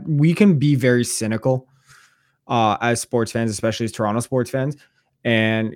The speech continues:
get into the whole, 'Oh, because it's a contract year.'" But Brian Hayes on Overdrive brought up a good point. He was like, "What if,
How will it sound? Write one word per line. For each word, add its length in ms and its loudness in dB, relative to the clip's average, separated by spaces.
get 200 0
into 320 0
the 120 2
whole, 320 0
'Oh, 340 2
because 340 -2
it's 160 -2
a 40 -4
contract 520 -4
year.'" 160 2
But 400 0
Brian 280 4
Hayes 180 6
on 100 2
Overdrive 360 2
brought 180 2
up 100 0
a 40 0
good 200 -4
point. 300 -4
He 80 0
was 100 0
like, 180 0
"What 440 2
if, 440 -4